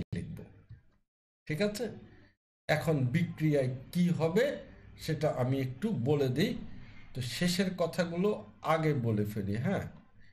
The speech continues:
এরকম হবে, এই সোডিয়াম এসে এখান থেকে ক্লোরিন কেড়ে নিয়ে সোডিয়াম ক্লোরাইড উৎপন্ন করবে এবং ওএইচ এসে এখান থেকে হাইড্রোজেন কেড়ে নিয়ে এইচওএইচ মানে পানি উৎপন্ন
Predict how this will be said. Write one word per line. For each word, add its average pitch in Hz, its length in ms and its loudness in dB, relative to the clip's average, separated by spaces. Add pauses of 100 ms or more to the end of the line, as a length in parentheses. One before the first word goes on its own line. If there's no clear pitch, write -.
(240)
এরকম 143 420 0
হবে, 117 220 2 (1200)
এই 127 100 0 (180)
সোডিয়াম 165 460 2
এসে 190 280 0
এখান 175 300 -2
থেকে 170 180 -8 (160)
ক্লোরিন 160 480 4 (260)
কেড়ে 165 300 2 (120)
নিয়ে 165 200 2 (220)
সোডিয়াম 160 360 0 (100)
ক্লোরাইড 156 440 2
উৎপন্ন 202 340 0 (140)
করবে 226 220 4 (1160)
এবং 151 160 0 (360)
ওএইচ 185 460 2
এসে 208 260 2
এখান 180 240 0
থেকে 175 200 -2
হাইড্রোজেন 160 640 0 (180)
কেড়ে 160 260 -2
নিয়ে 165 280 0 (420)
এইচওএইচ 156 920 0 (180)
মানে 135 200 2 (240)
পানি 190 300 4
উৎপন্ন 87 380 -4